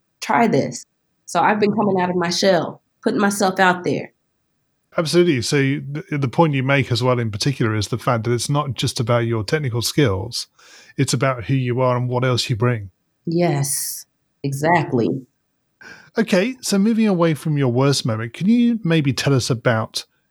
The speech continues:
Speaker 2: your career highlights so far?
Speaker 1: I, I've had a couple of highlights so far.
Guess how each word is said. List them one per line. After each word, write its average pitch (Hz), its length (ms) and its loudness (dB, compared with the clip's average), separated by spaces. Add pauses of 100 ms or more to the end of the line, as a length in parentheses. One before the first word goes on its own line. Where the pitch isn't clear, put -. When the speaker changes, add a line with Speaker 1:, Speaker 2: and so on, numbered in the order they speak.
(180)
Speaker 2:
your 113 300 0
career 120 340 0
highlights 127 520 0
so 127 160 -2
far? 170 360 -2 (760)
Speaker 1:
I, 180 360 2
I've 151 180 -2
had 185 240 -2
a 160 40 -4
couple 170 380 0
of 143 100 -2
highlights 147 640 -4
so 151 220 -2
far. 147 540 -2